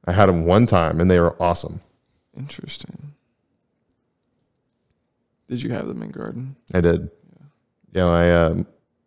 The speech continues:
Speaker 2: They
Speaker 1: my,
Speaker 2: have
Speaker 1: my friend slash roommate had his
Speaker 2: His
Speaker 1: parents send him some.
Speaker 2: Yeah, I knew you were gonna say he had a connection to something.
Speaker 1: He had a connection.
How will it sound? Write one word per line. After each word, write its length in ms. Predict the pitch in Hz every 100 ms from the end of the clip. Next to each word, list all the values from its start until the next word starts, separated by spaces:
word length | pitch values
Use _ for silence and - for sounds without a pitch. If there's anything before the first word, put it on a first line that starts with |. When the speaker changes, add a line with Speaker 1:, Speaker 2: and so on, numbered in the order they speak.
| _
Speaker 2:
They 80 | 113
Speaker 1:
my, 100 | 95
Speaker 2:
have 100 | 98
Speaker 1:
my 100 | 92
friend 240 | 92 104 95
slash 300 | 92 90 -
roommate 360 | 95 87 85 90
had 160 | 87
his 180 | 87 80 - _ _ -
Speaker 2:
His 80 | 101
Speaker 1:
parents 280 | 87 90
send 180 | - 90
him 80 | 85
some. 320 | - 82 82 78
Speaker 2:
Yeah, 260 | - 50
I 40 | -
knew 320 | 110 107 50
you 160 | - 120
were 60 |
gonna 140 | 113 123
say 240 | - - - -
he 60 |
had 120 | -
a 60 | -
connection 520 | - 120 - 120 -
to 60 | -
something. 440 | - - - - 131
Speaker 1:
He 60 |
had 120 | 85
a 40 | 82
connection. 540 | - 80 78 - 80